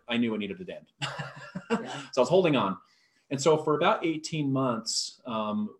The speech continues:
Speaker 1: when we first separated, I was a, I mean, I was a real asshole. I mean, you know, swearing, flipping her off,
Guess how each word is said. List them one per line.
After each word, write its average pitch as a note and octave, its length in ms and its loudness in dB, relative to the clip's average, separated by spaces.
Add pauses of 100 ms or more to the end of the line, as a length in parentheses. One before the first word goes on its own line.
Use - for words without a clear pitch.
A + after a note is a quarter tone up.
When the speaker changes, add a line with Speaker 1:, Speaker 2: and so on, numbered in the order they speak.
(100)
Speaker 1:
when A2+ 320 -6
we G#2+ 240 -8
first - 380 -6
separated, G2+ 720 -2 (140)
I A#2 260 -4
was G#2+ 280 -6
a, G#2 200 -8 (200)
I A#2 80 -10
mean, A#2 80 -6
I A2+ 40 -6
was G#2+ 100 -8
a G#2+ 60 -8
real A2 320 -2
asshole. F2+ 580 -6 (160)
I G#2+ 40 -10
mean, G#2 300 -2 (920)
you G#2+ 80 0
know, G2+ 340 4
swearing, C3+ 840 4
flipping F3+ 320 0
her C3+ 160 6
off, A#2+ 580 4